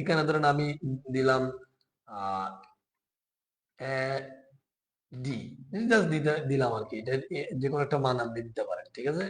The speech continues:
এটা দিলাম। তাহলে আমরা যদি এখন এই জায়গায় এখানে যদি আলাদা করে ডট এই অ্যাডিকে কল করব, ঠিক আছে? অ্যাডি মানে হচ্ছে তিন নাম্বার যেটা এইচ টু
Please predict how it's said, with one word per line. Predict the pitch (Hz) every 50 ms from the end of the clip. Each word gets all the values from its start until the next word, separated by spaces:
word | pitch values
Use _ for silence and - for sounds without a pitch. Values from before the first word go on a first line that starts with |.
| 196
এটা | 190 - 107 107
দিলাম। | 104 - - - - _ _ _ _ _ _ _ _ _ _ _ _ _ -
তাহলে | 156 160 185 214 233 254 - - - 143
আমরা | 147 151 160 160 160
যদি | 170 170 170 156
এখন | 143 151 165 175 196 - - - 165
এই | 160 147 151
জায়গায় | 147 143 139 143 160 165 143 131 147 185 262 - - - - _ _ _ _ _ _ _ _ _ _ _ _ _ - -
এখানে | - 156 147 151 151 147
যদি | 156 151 156 165 196 - - - - -
আলাদা | 135 143 143 147 156 151
করে | 165 160 175 196 - 131 123 127
ডট | 131 123 123 131 151 175 - - - _ _ _ - 175
এই | 180 - -
অ্যাডিকে | 156 151 147 143 143 139 - 180 156 - - - - - _ -
কল | 139 127 120 110 117
করব, | 107 104 95 104 123 - -
ঠিক | 131 147 160
আছে? | 156 214 247 269 - -
অ্যাডি | 175 147 139 143 143
মানে | 156 165 170
হচ্ছে | 165 - 196 202 196 196 - - - - _ -
তিন | 165 170 170 170 175
নাম্বার | 175 170 175 196 180 156
যেটা | 160 147 156 147
এইচ | 143 - -
টু | -